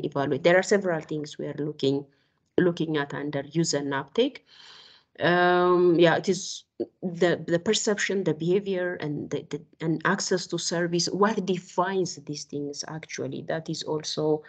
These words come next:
uh, we have a dashboard, we have a data collection system for, for that one. And on validation, maybe the last thing I can show you is last time already, we already mentioned that,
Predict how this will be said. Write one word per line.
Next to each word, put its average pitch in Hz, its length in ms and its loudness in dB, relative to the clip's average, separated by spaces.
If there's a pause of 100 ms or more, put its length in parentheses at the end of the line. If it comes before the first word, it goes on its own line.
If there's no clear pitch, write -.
(400)
uh, 143 320 -2
we 156 100 2
have 151 180 4
a 143 60 2
dashboard, 185 720 2
we 151 140 0
have 151 160 0
a 147 60 0
data 147 500 -4
collection 139 480 -6
system 190 520 -2
for, 185 480 0 (120)
for 170 500 0
that 175 280 0
one. 180 320 2 (640)
And 180 340 6
on 175 200 6
validation, 214 680 4
maybe 175 240 -2
the 151 140 2
last 165 300 0
thing 165 200 -2
I 156 80 2
can 156 180 -4
show 196 280 0
you 190 160 0
is 170 160 -4
last 165 240 -4
time 180 200 -4
already, 202 440 -2
we 196 120 -2
already 185 360 -4
mentioned 185 500 -2
that, 170 180 -4